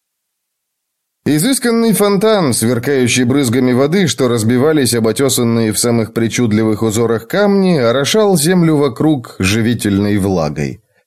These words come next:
Он находился в тени больших деревьев. На первый взгляд ему было не место здесь, но, будучи наслышанным о южной жаре, Аррен оценил очередную идею имперских инженеров. Сады и фонтаны внутри города,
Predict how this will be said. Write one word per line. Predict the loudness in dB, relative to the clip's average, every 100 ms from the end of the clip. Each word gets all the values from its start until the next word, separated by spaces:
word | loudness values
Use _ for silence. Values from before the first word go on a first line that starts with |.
| _ _
Он | -2 0 0
находился | -2 -2 0 2 0
в | -2
тени | 0 0
больших | 0 0 0 0 0
деревьев. | 0 2 2 2 -2 -4 -12
На | -4 -2
первый | -2 -2 0 0
взгляд | -2 0 0 0
ему | 0 0
было | 0 0
не | 0 2
место | 2 0 -2 -2
здесь, | -2 0 -2 -2 -6 _ _ -4
но, | 0
будучи | 0 0 0 -2
наслышанным | -2 0 -2 0 0 0
о | 0
южной | 0 0 -2 -2
жаре, | 0 0 0
Аррен | 0 0 -2 -2
оценил | -2 -2 -2 0 2 0
очередную | 0 -2 0 0 0 0 0
идею | 0 0 0
имперских | -2 -2 -4 -4 -6 -2
инженеров. | -2 0 0 0 -2 -4 -8 _ _ _ _ _ _ -8
Сады | -2 0 0 0 0
и |
фонтаны | 0 -2 0 0 0
внутри | 0 0 0 -2
города, | 0 0 0 0 -4